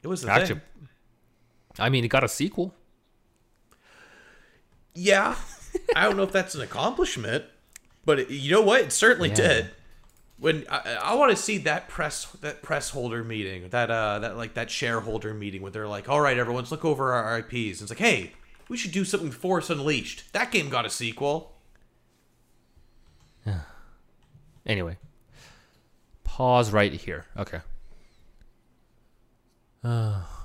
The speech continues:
Speaker 2: damn, we, we sure do love segues.
Speaker 1: I mean, that's how podcasts work.
Speaker 2: I think
Speaker 1: It's
Speaker 2: we're doing
Speaker 1: just
Speaker 2: good.
Speaker 1: you talking about something that spins off into a completely different topic.
Speaker 2: I like when the part when you and I just yell at each other.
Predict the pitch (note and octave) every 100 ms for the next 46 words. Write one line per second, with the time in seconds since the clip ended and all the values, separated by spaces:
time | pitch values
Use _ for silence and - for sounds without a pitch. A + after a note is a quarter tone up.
0 | - - C3 D3+ F2+ G#2+ F2+ - F2+ G2
1 | - A2+ C3 B2 - - A2+ - E2 -
2 | - - _ _ _ _ _ _ _ _
3 | _ - C#3 D3 C#3+ E3 E3 C#3+ C3 -
4 | B2+ A#2+ - - - - - - _ _
5 | _ _ _ _ _ _ A#2+ A3+ A#2+ F2+
6 | E2+ F#2+ D#3 - C3 B2+ D3+ D3 D3+ -
7 | D3+ F3+ E3+ B2+ - - C3 A#2+ A2+ A2
8 | - - - G2+ G#2+ F2+ F2 - - -
9 | - - - - - - - - G2 F#2+
10 | B2+ C3 C3+ A#2+ A2+ A2 - A#2+ A#2 A2
11 | G#2+ A#2+ A2+ - F2+ C3+ A2+ - E2+ D#2+